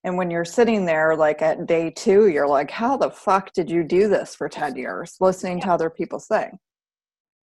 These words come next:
Speaker 2: And, you know, when, when you're in a room full of addicts, you're dealing with, like, a lot of narcissists, a lot of, you gotta definitely, like, know your audience. And just because people are sober and they have X amount of years,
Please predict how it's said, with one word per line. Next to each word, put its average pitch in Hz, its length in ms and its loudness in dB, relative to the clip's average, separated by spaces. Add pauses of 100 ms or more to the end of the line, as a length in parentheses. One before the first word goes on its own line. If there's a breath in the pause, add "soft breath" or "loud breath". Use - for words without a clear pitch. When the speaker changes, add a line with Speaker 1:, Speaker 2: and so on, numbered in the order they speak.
(120)
Speaker 2:
And, 277 160 -10
you 302 80 -10
know, 233 220 -6
when, 233 260 -8
when 233 160 -8
you're 233 140 -6
in 233 100 -8
a 226 60 -8
room 208 220 -6
full 233 200 -4
of 226 100 -4 (120)
addicts, 165 520 -2
you're 202 100 -4
dealing 175 260 -6
with, 185 160 -6
like, 180 160 -4
a 185 60 -6
lot 180 200 2
of 202 80 0
narcissists, 170 720 -2
a 190 40 -6
lot 175 200 6
of, 170 80 4
you 190 100 0
gotta 190 280 6
definitely, 202 460 -2
like, 190 200 -2 (800)
know 180 640 2 (380)
your 220 260 6
audience. 165 760 0
And 185 340 -4
just - 300 -6
because 226 300 0 (100)
people 220 260 0
are 220 120 2
sober 208 640 4
and 175 140 -6
they 180 140 -4
have 175 260 0 (180)
X - 280 -2
amount 180 300 -2
of 170 100 -8
years, 175 420 -2